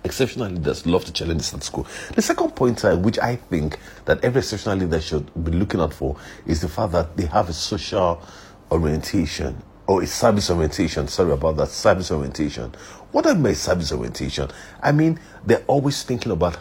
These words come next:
what can we do to be better instead of what can I gain. You find that people, a lot of people come to the table, "What's the need for me?" But the person with a service orientation comes in that, "What's the need for our customers? What's the need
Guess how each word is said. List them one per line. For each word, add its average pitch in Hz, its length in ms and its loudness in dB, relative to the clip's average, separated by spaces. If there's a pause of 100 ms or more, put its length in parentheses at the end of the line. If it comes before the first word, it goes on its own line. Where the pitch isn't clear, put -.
(140)
what 107 260 -2
can 80 260 -4
we 95 120 0
do 85 260 -4 (300)
to - 140 -10
be 69 100 -2
better 69 380 -6 (240)
instead - 260 -2
of 80 160 0
what 78 320 -4
can 69 160 -6
I 76 120 0
gain. 73 380 -2 (1300)
You - 80 -2
find 131 240 0
that - 140 -4
people, 110 400 -2 (240)
a 101 40 2
lot 110 320 4
of 120 120 2
people 107 240 -2
come 110 180 0
to 98 100 -6
the 80 120 0
table, 92 340 0
"What's 85 200 -2
the 71 80 -2
need 80 180 -2
for 76 160 0
me?" 76 160 -2 (1160)
But - 260 0
the 85 100 -2
person 147 420 2
with 90 140 0
a 78 80 0
service 101 260 -2
orientation 76 460 -2
comes 92 320 -2
in 73 140 -2
that, 67 220 -4
"What's 123 180 0
the 92 100 0
need 85 200 -2
for 67 300 -4
our 73 120 -4
customers? 78 520 -4
What's 113 200 -2
the 101 60 0
need 92 240 0